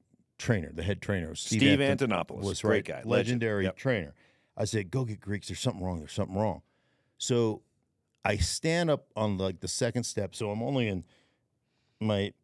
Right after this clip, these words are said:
Speaker 1: the water's only to my ankles, right? And I'm butt <laughs> naked, and I'm leaning up against the, the pole that you walk yourself down into the jacuzzi with.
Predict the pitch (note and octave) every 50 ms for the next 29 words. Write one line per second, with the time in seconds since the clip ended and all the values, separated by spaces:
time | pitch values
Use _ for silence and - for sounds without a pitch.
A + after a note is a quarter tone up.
0 | _ G#2 G2+ G#2 G2+ A#2 B2+ C#3 C3 A2 G#2+ F2 G2+ G2+ F#2+ F#2+ E2+ - F2+ F2
1 | E2 E2 F2+ F#2+ F#2+ F2 - D#2 D#2 - F2+ F#2+ F2+ F2+ F#2 - - G#2+ G2 F#2
2 | F#2 F2 E2+ - - C3+ C#3 C#3 - - - - G#2 G#2+ G#2 G#2 G2 - E2+ E2
3 | E2+ E2+ - _ _ _ _ _ _ _ _ - B2 G#2+ - C3+ A#2+ A#2 C3 C#3+
4 | D3 D3 C#3+ C3+ G#2+ A2 G2+ F#2+ A#2+ A#2+ A2 - - A2 G2+ F2+ - - - _
5 | _ - G#2 - - - - F3 E3+ C#3+ A2+ G2+ G2+ F#2 G#2 G#2+ A2 A2+ G#2+ G#2+
6 | G2 - _ _ _ A#2 G#2+ A2 A2 G#2 - G#2+ F#2+ - - G#2+ F#2+ - G#2+ G2+
7 | G2+ G2 G2 F#2+ E2+ - G2 F2+ F#2+ F#2+ F#2 A2+ - - G3 F#3 - - E2 -
8 | - - -